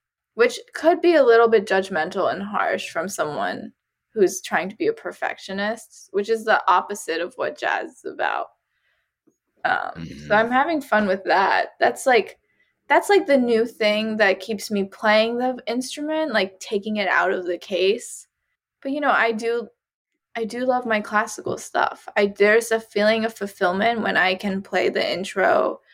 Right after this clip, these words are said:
Speaker 1: of Mozart Five Concerto with good bow distribution. I mean, it is probably 'cause it's so ingrained in me. It's why I went to Juilliard. It's, like, why we're trained to do what we do.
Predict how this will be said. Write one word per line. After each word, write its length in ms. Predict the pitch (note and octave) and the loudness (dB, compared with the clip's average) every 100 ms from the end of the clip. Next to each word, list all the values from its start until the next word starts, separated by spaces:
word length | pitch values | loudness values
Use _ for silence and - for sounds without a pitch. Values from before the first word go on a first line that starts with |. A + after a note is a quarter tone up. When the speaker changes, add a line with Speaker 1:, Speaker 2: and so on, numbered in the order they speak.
| _ _ _ | _ _ _
Speaker 1:
of 140 | - G3 | -10 -4
Mozart 520 | F#3+ G3 G3 F#3 - | -4 -2 0 0 0
Five 460 | - F3 - - - - | -2 -2 0 -4 -8 -12
Concerto 800 | G3+ F#3+ G#3 F#3 G3 A3 A3+ G#3+ | -10 -8 -2 2 4 4 4 0
with 400 | F#3+ A3+ - _ _ _ _ _ - | -2 -4 -8 _ _ _ _ _ 0
good 280 | G#3 F#3+ - | 0 2 2
bow 180 | F3 F3+ | 4 4
distribution. 960 | F#3 F#3 - F3+ F3 G3+ - F#2+ - - _ _ _ _ _ _ - | 0 -2 -4 2 4 4 0 -8 -10 -14 _ _ _ _ _ _ -4
I 40 | |
mean, 140 | G3 | -2
it 80 | F#3+ | 0
is 300 | G3 G#3 - _ | 2 0 -4 _
probably 420 | - G3+ F#3+ F#3+ F#3 | -2 0 2 2 0
'cause 260 | G3+ - | -2 -10
it's 160 | G#3 - | -12 -4
so 160 | G3+ | -2
ingrained 520 | F#3 F3+ F3+ D#3+ F3 G3 | -2 -4 -4 -4 -4 -4
in 80 | |
me. 200 | G#3 A3 | -2 -4
It's 240 | A3+ G#3 - | -6 -8 -4
why 360 | F3 F3 F3 - | 0 2 2 2
I 100 | E3+ | 0
went 260 | F3 A2 F#3+ | -2 -4 -8
to 80 | F#3+ | -8
Juilliard. 560 | - G3 G#3 G#3+ G#3+ | 0 2 4 4 4
It's, 140 | G#3 - | 2 -4
like, 180 | F3+ - | -8 -4
why 240 | - - | -2 -2
we're 340 | - - - G#4 _ _ _ _ _ _ _ _ _ | -2 -2 -4 -6 _ _ _ _ _ _ _ _ _
trained 420 | - F3+ D#3+ E3+ | -6 -4 -2 -6
to 80 | - | -8
do 180 | G3+ - | -4 -2
what 180 | - - | -2 0
we 120 | - | -2
do. 520 | - - G#2+ A3 A#3 | 0 0 0 0 -4